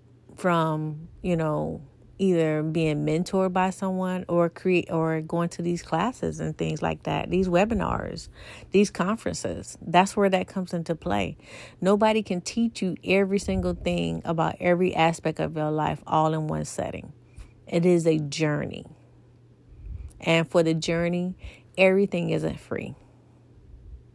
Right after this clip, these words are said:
Some of it is you're gonna have to invest in yourself. You're gonna have to invest in your spouse. You're gonna have to invest.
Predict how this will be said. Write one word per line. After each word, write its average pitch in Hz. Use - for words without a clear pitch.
Some 202
of 196
it 185
is 175
you're 165
gonna 160
have 160
to 160
invest 151
in 156
yourself. -
You're 165
gonna 180
have 175
to 170
invest 156
in 156
your 147
spouse. -
You're 170
gonna 185
have 170
to 165
invest. 151